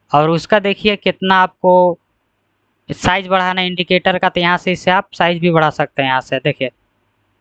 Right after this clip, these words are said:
जितना साइज बढ़ाइएगा तो उतना इंडिकेटर का साइज बढ़ेगा। और यहाँ से आपको जो भी कम करना होगा तो कम भी कर सकते हैं।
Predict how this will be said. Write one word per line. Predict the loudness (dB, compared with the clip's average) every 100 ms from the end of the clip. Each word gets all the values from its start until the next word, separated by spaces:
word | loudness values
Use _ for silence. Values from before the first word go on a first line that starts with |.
| _ _
जितना | -6 0 0
साइज | 2 -2
बढ़ाइएगा | 0 2 2 2 2
तो | 2 2
उतना | 2 2 2 0
इंडिकेटर | -2 0 0 0 0
का | 0
साइज | -2 0 2
बढ़ेगा। | 2 2 0 -2 -6 _ _ _ _
और | 0 2 4
यहाँ | 2 0
से | 0 0
आपको | -2 0 2
जो | 2
भी | 2
कम | 0 -2
करना | 0 0 2 2
होगा | 2
तो | 0 -2
कम | -2 -2 -2
भी |
कर | -2 -2
सकते | -2 -8 -4 -2
हैं। | -2